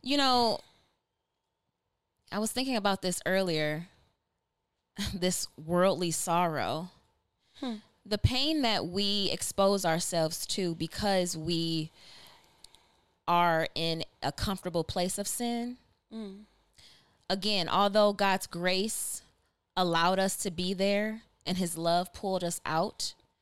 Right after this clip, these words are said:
Speaker 2: Mm.
Speaker 1: there are still earthly consequences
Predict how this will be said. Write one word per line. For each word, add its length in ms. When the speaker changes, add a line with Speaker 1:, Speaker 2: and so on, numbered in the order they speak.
Speaker 2:
Mm. 320
Speaker 1:
there 180
are 120
still 640
earthly 360
consequences 1300